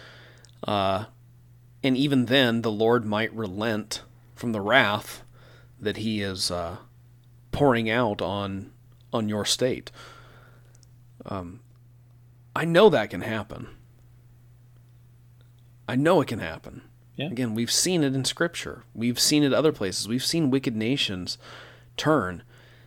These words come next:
Speaker 1: Um, so, but there may be, you know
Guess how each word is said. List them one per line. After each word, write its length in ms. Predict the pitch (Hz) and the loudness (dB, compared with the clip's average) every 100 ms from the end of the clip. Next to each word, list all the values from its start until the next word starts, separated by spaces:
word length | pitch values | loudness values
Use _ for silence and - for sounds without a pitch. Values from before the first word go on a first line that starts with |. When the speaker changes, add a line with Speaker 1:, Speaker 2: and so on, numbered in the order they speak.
| - - | -20 -12
Speaker 1:
Um, 480 | - 87 87 87 - - - - - - - - - - - - - - - - - - - - - | -8 -6 -8 -10 -14 -20 -20 -20 -20 -20 -20 -20 -20 -20 -20 -20 -20 -20 -20 -20 -20 -20 -20 -20 -10
so, 140 | 131 143 | -4 -2
but 160 | 143 | 4
there 100 | 165 | 4
may 160 | 202 196 | 6 4
be, 320 | 170 175 185 - | 4 2 0 -2
you 100 | 160 | 0
know 240 | 156 165 | 2 0